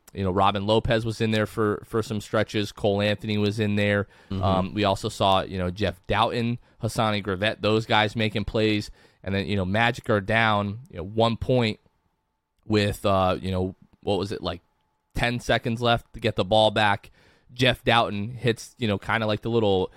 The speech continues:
Speaker 1: mid-range fadeaway, uh, to win the game. Ba-, I think there
Speaker 2: The
Speaker 1: was
Speaker 2: panic
Speaker 1: point two
Speaker 2: jumper
Speaker 1: seconds
Speaker 2: is what
Speaker 1: left.
Speaker 2: I'll call it.
Speaker 1: That's pretty fair, but, you know, it went in. The
Speaker 2: <laughs> It
Speaker 1: whole
Speaker 2: did
Speaker 1: bench
Speaker 2: go
Speaker 1: went
Speaker 2: in.
Speaker 1: crazy. You end the preseason on a win. Now, Boston was without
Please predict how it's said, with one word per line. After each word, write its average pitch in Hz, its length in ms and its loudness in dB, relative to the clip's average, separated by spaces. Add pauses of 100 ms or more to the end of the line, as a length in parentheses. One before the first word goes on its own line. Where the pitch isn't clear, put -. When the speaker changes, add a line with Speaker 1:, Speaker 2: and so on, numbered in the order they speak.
(120)
Speaker 1:
mid-range 113 640 0
fadeaway, 98 720 0 (340)
uh, 90 260 0 (220)
to 110 100 0
win 117 180 2
the 127 80 2
game. 110 400 -2 (160)
Ba-, 95 220 -2
I 98 60 -4
think 110 160 -4
there 98 80 0
Speaker 2:
The 95 80 2
Speaker 1:
was - 80 -4
Speaker 2:
panic 123 320 4
Speaker 1:
point - 20 -10
two - 60 -6
Speaker 2:
jumper 101 200 4
Speaker 1:
seconds 95 220 2
Speaker 2:
is 101 60 0
what 104 60 4
Speaker 1:
left. 98 100 6
Speaker 2:
I'll 90 120 4
call 92 320 2
it. - 80 -2 (1160)
Speaker 1:
That's - 180 4
pretty 143 220 4
fair, 113 500 2
but, 131 200 6
you 185 100 2
know, 123 100 4
it 117 200 2
went 139 260 4
in. 156 260 2
The 123 80 -2
Speaker 2:
<laughs> - 0 -
It 98 60 -2
Speaker 1:
whole - 160 6
Speaker 2:
did 110 80 6
Speaker 1:
bench 127 160 4
Speaker 2:
go 113 80 8
Speaker 1:
went 95 140 4
Speaker 2:
in. 92 120 -2
Speaker 1:
crazy. 127 380 4
You 120 280 2
end 120 240 0
the 113 40 0
preseason 123 720 0
on 113 320 2
a 98 100 0
win. 123 600 0 (100)
Now, 101 180 2
Boston 113 500 2
was 107 200 -2
without 110 500 2